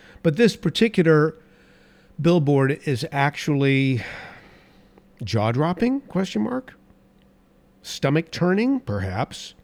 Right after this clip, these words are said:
It's beautifully crafted. It says, "Welcome to California, where abortion is still safe and legal."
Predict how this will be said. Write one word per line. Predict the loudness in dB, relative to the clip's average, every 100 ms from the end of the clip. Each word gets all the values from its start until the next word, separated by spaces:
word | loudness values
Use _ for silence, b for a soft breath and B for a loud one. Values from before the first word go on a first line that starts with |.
| _ b b b b b b b b b b _ 0
It's | 0 0 -6 -14 -8
beautifully | 0 2 2 2 2 4 2 0 -2 _
crafted. | -4 0 0 0 -2
It | -2
says, | -2 -2
"Welcome | 0 0 2 2 0
to |
California, | 0 0 2 0 0 0 0 -4 -6 -8 _ _ _ _
where | -2 -2 0
abortion | -4 -2 0 0 0 -2 -2 -2
is | -4 -4
still | -8 0 4 4 4
safe | 0 -4 0 0 0 -6 -8
and | -2 0 2 0 -2
legal." | -2 0 2 2 -2 -4